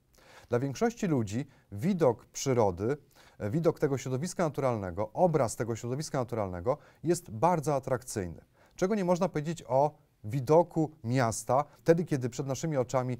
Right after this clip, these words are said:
staje obraz tej zabudowy, ruchu miejskiego i tak dalej, i tak dalej.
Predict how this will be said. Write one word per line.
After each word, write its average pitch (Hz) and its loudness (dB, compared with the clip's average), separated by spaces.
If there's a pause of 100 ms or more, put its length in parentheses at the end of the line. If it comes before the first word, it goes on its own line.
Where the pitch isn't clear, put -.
(100)
staje 131 0
obraz 131 2 (160)
tej 127 2
zabudowy, 139 2 (200)
ruchu 156 2
miejskiego 135 0 (140)
i 175 -4
tak 135 0
dalej, 113 2
i 107 -4
tak 101 -4
dalej. 85 -6